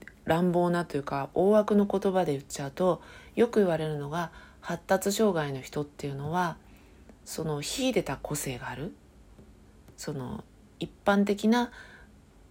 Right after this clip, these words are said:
何かが苦手だったりするけど、その分すごくクリエイティビティにあふれるところがあって、みたいな話ってありますよね。で、そういう一つの、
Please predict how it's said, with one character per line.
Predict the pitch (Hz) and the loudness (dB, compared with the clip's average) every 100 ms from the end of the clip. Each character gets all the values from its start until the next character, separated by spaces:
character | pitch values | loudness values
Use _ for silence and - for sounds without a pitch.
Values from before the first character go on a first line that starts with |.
| _ - - - | _ -20 -10 -2
何 | 190 185 | 0 0
か | 156 | 0
が | 139 | -2
苦 | 143 151 165 | -2 0 0
手 | 170 | 0
だ | 175 | 0
っ | |
た | 175 147 | -2 -4
り | 139 | -6
す | - | -8
る | 143 | -8
け | - | -6
ど、 | 147 160 | -4 -4
そ | 156 | -2
の | 165 180 | -2 2
分 | 196 | 2
す | 175 - | 2 0
ご | - 208 | -2 0
く | 220 | 0
ク | 202 - | -2 -2
リ | 165 | 4
エ | 196 | 4
イ | 202 | 4
テ | 214 | 4
ィ | |
ビ | 180 | 2
テ | 175 139 | 0 -4
ィ | 127 - - - - | -6 -10 -20 -20 -8
に | 139 | -2
あ | 147 | -2
ふ | 143 | 2
れ | 175 | 4
る | 165 | 2
と | 139 127 | 0 -8
こ | 135 | -6
ろ | 127 | -8
が | - 123 - - - - - | -8 -10 -12 -20 -20 -20 -12
あ | - | -10
っ | 143 - - | -10 -12 0
て、 | 220 214 - - | 2 2 0 -10
み | 139 | -10
た | 135 | -8
い | 127 | -10
な | 123 | -10
話 | - 131 127 - | -8 -8 -8 -12
っ | |
て | - 127 117 - | -12 -12 -8 -4
あ | |
り | 170 | 0
ま | 185 180 | 0 -2
す | - | -6
よ | 135 | -8
ね。 | 127 156 175 - - - - - - - | -4 -6 -6 -12 -20 -20 -20 -20 -20 -8
で、 | - 190 - - - - - - | -4 -4 -6 -20 -20 -20 -14 -6
そ | - 214 | 0 2
う | 214 | 4
い | 214 214 208 | 4 4 2
う | 202 - - | -2 -8 -10
一 | - 240 | -2 -2
つ | 226 | 0
の、 | 160 143 | -2 -4